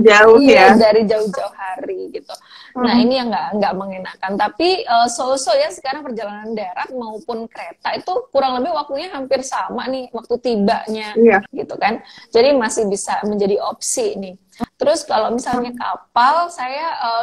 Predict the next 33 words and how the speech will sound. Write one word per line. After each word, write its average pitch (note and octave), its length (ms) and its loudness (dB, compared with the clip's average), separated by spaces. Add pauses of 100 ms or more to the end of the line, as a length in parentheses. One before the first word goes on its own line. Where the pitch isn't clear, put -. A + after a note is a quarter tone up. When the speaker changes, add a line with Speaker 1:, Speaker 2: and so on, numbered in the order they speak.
Speaker 2:
liburan A#3 420 -2
aja A#3 160 -6
sih, A#3+ 160 -10
bukan F#3+ 320 -14
mudik. F#3 320 -8
Liburan G3 480 -4
itu G#3+ 160 -10
pernah A3 300 -12
menggunakan G3 500 -8
moda G3 280 -4 (100)
transportasi - 580 -12
kapal. G#3 460 -4 (400)
Itu B3+ 320 0
pun, F#4 320 4 (100)
jadi C4+ 240 2
di A#4+ 80 2
setiap - 260 0
moda C4+ 200 2
transportasi C4+ 500 -8
sebetulnya D#4 540 -2
sudah C4 340 -4
ada, C4+ 140 -2 (100)
Mbak G#3 220 -2
Anissa, A3+ 520 -10
untuk G#3 220 -12 (220)
Speaker 1:
Mm-mm. C#4+ 320 2
Speaker 2:
emergency C4 260 -4 (320)
lounge G#3+ 480 0
atau, A#3+ 480 -6 (300)
eh, G3+ 340 -2
room A#3+ 420 0
gitu F#3+ 280 -10
ya. F#3+ 340 -14